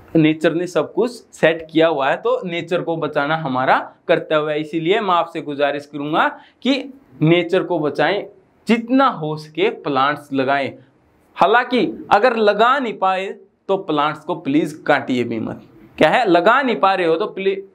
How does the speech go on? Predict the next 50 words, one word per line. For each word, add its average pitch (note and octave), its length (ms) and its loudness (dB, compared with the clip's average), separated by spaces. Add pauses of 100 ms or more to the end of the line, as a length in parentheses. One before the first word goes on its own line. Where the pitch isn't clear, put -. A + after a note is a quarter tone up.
प्लांट्स F3+ 360 0
को A3 100 -2
कम G3 180 -6
से F#3 140 -10
कम G#3 140 -2
बचाने D#3 440 0
की G3 100 -6
तो F#3+ 100 -4
कोशिश D#3 360 -2
कर C#3+ 160 -2
सकते B2+ 320 0
हो। F#3+ 220 0 (180)
और F3+ 140 4
मैं E3+ 200 0
तो D3+ 80 -2
कहूँगा C#3 340 -2
कि A#3 280 -4 (200)
जितना A3 380 2
हो D#3+ 220 -2
सके D3+ 260 -6
आप D3 340 0
क्या D3 120 0
है, F3+ 180 -4
प्लांट्स C#3 360 -4
को A3 140 0
उगाए, C3 460 -2 (360)
क्योंकि A#3 400 0 (220)
आप D#3+ 240 2
देखा G#3 300 2
होगा G3 180 0
कि E3+ 120 -8
प्लांट्स G3 560 -2
कितने C4 400 -2
हेल्पफुल G#3+ 460 -2
हैं F#3+ 100 0
हमारे D#3 360 0 (300)
जो G#3+ 200 2
इकोसिस्टम B3 640 0
को, G#3 360 0 (120)
हमारे G3 340 0
एनवायरनमेंट A#3 720 -2
को G3+ 180 2
क्लीन G#3+ 320 -4
करने G#3+ 360 -2
में, G#3 160 -4
एनवायरनमेंट G3+ 560 -2
को, G#3+ 120 0
नेचर G#3 380 -2
का A3 140 2
जो G#3 220 -2